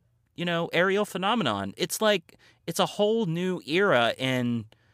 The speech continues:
I don't know, I don't wanna say public consciousness about this stuff, 'cause it's been, you know, pervasive in, you know, pop culture and, you know, et cetera for years.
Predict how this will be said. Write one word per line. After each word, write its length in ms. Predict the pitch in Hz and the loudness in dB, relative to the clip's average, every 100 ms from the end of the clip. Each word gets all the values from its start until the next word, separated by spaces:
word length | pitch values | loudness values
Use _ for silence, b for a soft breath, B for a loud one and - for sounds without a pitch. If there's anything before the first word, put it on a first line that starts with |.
| b b b b _ _ 247 | b b b b _ _ 2
I 60 | |
don't 120 | 359 254 | 4 4
know, 120 | 180 | 2
I 80 | 247 | 2
don't 100 | 262 | 2
wanna 140 | 208 | 0
say 160 | - 123 | 0 -2
public 460 | - 151 135 - | 0 -2 -2 -6
consciousness 920 | - 110 139 196 190 185 214 - - - _ 165 | -6 -4 -2 -2 -4 -2 -2 -2 -8 -12 _ -4
about 400 | 151 151 190 185 | 0 0 0 -2
this 120 | 190 | -2
stuff, 400 | - 190 214 - | 0 2 2 0
'cause 180 | 143 127 | -4 -2
it's 140 | 135 | -2
been, 240 | - 147 131 _ | 0 0 0 _
you 80 | 143 | -4
know, 80 | 123 | -2
pervasive 640 | - 117 110 131 - 131 127 | 0 0 4 2 2 0 0
in, 200 | 120 110 _ | -2 -4 _
you 100 | 131 | -2
know, 140 | 113 104 | -2 -4
pop 280 | - 120 | -2 -2
culture 460 | - 123 - 127 117 | 0 -2 0 0 0
and, 240 | 107 101 98 _ - | 0 -2 -6 _ -8
you 60 | |
know, 260 | 104 95 95 b b b b b _ 127 | -4 -4 -6 b b b b b _ -8
et 120 | - | -4
cetera 380 | - 127 120 110 | 0 2 2 0
for 140 | 117 | -6
years. 600 | 104 170 190 139 135 | -2 2 2 0 -2